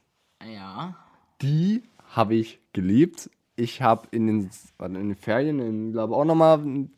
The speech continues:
Speaker 2: Folge geguckt. Die fand ich
Speaker 1: Mhm.
Speaker 2: richtig nice. Ähm, vielleicht sagt der Film Ziemlich beste Freunde etwas?
Speaker 1: Ja, das sagt mir was.
Speaker 2: Den finde ich auf jeden Fall sehr nice.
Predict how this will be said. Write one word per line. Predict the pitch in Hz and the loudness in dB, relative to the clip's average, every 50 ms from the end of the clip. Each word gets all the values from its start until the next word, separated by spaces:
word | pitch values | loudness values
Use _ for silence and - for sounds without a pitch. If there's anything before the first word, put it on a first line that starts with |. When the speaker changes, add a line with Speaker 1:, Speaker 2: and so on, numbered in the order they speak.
| _ - - | _ -8 -2
Speaker 2:
Folge | - 143 147 156 151 | 2 2 2 2 2
geguckt. | 156 156 160 156 - - - | 0 -2 -4 -6 -6 -4 -2
Die | 131 131 | -2 0
fand | 135 156 160 160 | 0 -2 -4 -4
ich | 151 160 | -4 -6
Speaker 1:
Mhm. | - 151 | -8 -8
Speaker 2:
richtig | 139 156 170 - - | -8 -8 -10 -8 -6
nice. | 156 156 165 185 190 - - _ - - - - - - - - | -6 -4 -4 -6 -8 -10 -16 _ -20 -20 -20 -20 -20 -20 -10 -4
Ähm, | 131 135 135 135 135 135 139 135 - _ _ _ _ _ _ _ _ _ _ _ _ _ _ - - - - _ _ _ _ _ _ _ _ _ _ _ _ _ _ _ _ _ _ _ | 0 2 2 4 2 2 0 -2 -8 _ _ _ _ _ _ _ _ _ _ _ _ _ _ -20 -20 -20 -20 _ _ _ _ _ _ _ _ _ _ _ _ _ _ _ _ _ _ _
vielleicht | - 139 147 151 156 151 | -2 0 2 2 2 2
sagt | 156 151 151 - | -2 -4 -2 -2
der | 156 151 | -4 -2
Film | - 170 151 147 147 | 0 0 0 2 0
Ziemlich | - - 143 147 156 160 156 147 - | -2 -2 -2 0 0 0 -2 -4 -6
beste | - 123 127 - - 123 | -8 -8 -8 -8 -12 -14
Freunde | 117 - - 110 117 131 156 175 - | -14 -10 -6 -6 -6 -4 -6 -8 -10
etwas? | - 180 - - 202 202 220 - - _ | -10 -12 -12 -10 -10 -10 -10 -12 -16 _
Speaker 1:
Ja, | - 120 120 127 135 | -8 -6 -4 -4 -2
das | 165 165 - | -4 -6 -8
sagt | - 104 104 104 - | -10 -12 -12 -12 -10
mir | 131 147 147 | -10 -6 -4
was. | 151 160 180 - - - - _ _ _ _ _ _ _ _ _ _ - | -2 -2 -2 -4 -8 -20 -20 _ _ _ _ _ _ _ _ _ _ 2
Speaker 2:
Den | 127 117 120 123 | 2 4 4 2
finde | - - 165 156 160 156 | 0 0 0 0 0 0
ich | - - - | -2 -2 -2
auf | 123 120 - 123 | -2 -2 0 0
jeden | 120 123 127 127 120 | 2 2 2 2 0
Fall | 120 - 117 107 101 | 0 0 0 0 0
sehr | 95 90 104 104 107 110 | 0 0 2 2 2 2
nice. | 117 120 123 131 139 143 160 175 - - - | 2 2 2 2 2 0 -2 -4 -8 -12 -20